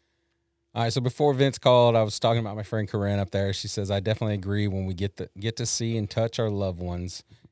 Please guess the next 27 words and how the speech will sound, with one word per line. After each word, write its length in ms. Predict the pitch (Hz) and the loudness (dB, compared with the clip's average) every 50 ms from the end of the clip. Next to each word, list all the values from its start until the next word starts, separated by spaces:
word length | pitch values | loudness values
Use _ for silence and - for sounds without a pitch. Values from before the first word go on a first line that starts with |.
| _ _ | _ _
in 160 | - 90 92 85 | -12 -10 -8 -6
dreams, 720 | 92 107 135 147 120 90 82 82 82 82 - - - - _ _ _ | -4 -2 -2 -2 -2 -2 -4 -6 -10 -10 -12 -12 -14 -18 _ _ _
that 120 | 85 82 | -16 -14
it's 120 | 85 - - | -10 -10 -10
a 40 | 85 | -10
beautiful 340 | 78 82 92 - - - 90 | -8 -8 -8 -8 -8 -10 -10
gift 200 | 85 87 87 - | -10 -10 -10 -10
from 140 | - 85 82 | -10 -8 -6
God." 260 | 85 87 85 85 85 | -4 -2 -2 -4 -4
And 220 | 67 - 85 85 - | -6 -8 -8 -8 -6
I 260 | - 101 113 127 131 | -4 -2 -2 -2 -2
could 280 | - - - 127 120 113 | -4 -4 -4 -4 -2 -2
not 400 | 113 110 104 104 98 - - - - - - _ _ _ _ - | -2 -2 -2 -4 -4 -8 -12 -20 -20 -20 -20 _ _ _ _ -14
agree 380 | 92 90 85 98 104 107 104 | -12 -12 -8 -6 -4 -2 -2
more. 500 | 98 92 92 95 101 104 107 107 104 - - | -2 -2 -2 -2 -2 -2 -4 -4 -6 -8 -8
And 360 | - 87 87 85 82 82 82 | -8 -6 -4 -4 -4 -6 -6
I 180 | - 90 95 101 | -6 -4 -6 -6
can 80 | 92 | -6
tell 160 | - - 101 | -6 -6 -4
you, 320 | 92 90 90 87 87 82 78 76 76 80 | -4 -4 -4 -6 -6 -8 -10 -14 -8 -4
that 320 | 95 104 117 120 - - | 0 0 0 0 -2 -6
woman 320 | 90 95 98 98 98 92 | -6 -6 -4 -4 -2 -2
right 200 | 92 92 95 90 - | -2 -2 -4 -4 -4
there 280 | 92 92 90 87 85 82 | -4 -2 -2 -2 -2 -4
is 300 | 76 - 85 85 82 90 | -6 -8 -8 -8 -6 -6
a 140 | 87 85 82 | -6 -6 -4
strong, 840 | - - - - - 92 90 92 95 95 92 87 85 85 82 80 | -4 -6 -6 -6 -4 -2 -2 0 0 0 0 -2 -4 -6 -8 -10